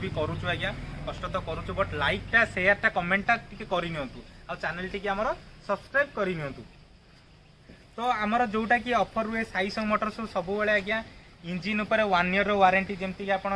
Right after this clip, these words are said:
ନୂଆ ଗାଡ଼ି ବି କିଣିଲେ ଇଞ୍ଜିନ୍ ଉପରେ warranty ରୁହେ ଆଜ୍ଞା। ଆମେ ବି ସେମିତି ୟୁଜ୍ କାର୍ରେ ଦେଉଛୁ ଆଜ୍ଞା, one year engine ଉପରେ warranty, କାହିଁକିନା ଆମେ ଗାଡ଼ି କିଣିଲା ପୂର୍ବରୁ ସେତିକି ଜିନିଷ ଦେଖିକି ଆଣୁଛୁ ଆଜ୍ଞା,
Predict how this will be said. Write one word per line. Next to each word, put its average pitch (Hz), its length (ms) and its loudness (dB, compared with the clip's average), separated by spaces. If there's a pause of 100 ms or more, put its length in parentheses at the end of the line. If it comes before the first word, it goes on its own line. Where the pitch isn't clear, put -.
ନୂଆ 180 260 0
ଗାଡ଼ି 190 240 0
ବି 196 140 -8
କିଣିଲେ 185 340 -6 (100)
ଇଞ୍ଜିନ୍ 175 280 -8
ଉପରେ 190 260 -6
warranty 170 380 0
ରୁହେ 175 220 -4
ଆଜ୍ଞା। 180 180 -4 (360)
ଆମେ 185 200 -4
ବି 214 80 -6
ସେମିତି 208 300 -6 (100)
ୟୁଜ୍ 196 240 -8
କାର୍ରେ 208 300 -4
ଦେଉଛୁ 180 340 -8
ଆଜ୍ଞା, 190 240 -4
one 170 220 -2
year 185 120 -4 (100)
engine 170 280 -8
ଉପରେ 185 180 -8
warranty, 143 380 -4
କାହିଁକିନା 170 360 -6
ଆମେ 185 120 -4
ଗାଡ଼ି 165 300 -2
କିଣିଲା 170 300 -6
ପୂର୍ବରୁ 190 260 -8 (380)
ସେତିକି 247 360 -8
ଜିନିଷ 202 200 -4 (180)
ଦେଖିକି 226 380 -4
ଆଣୁଛୁ 185 280 0
ଆଜ୍ଞା, 127 160 -8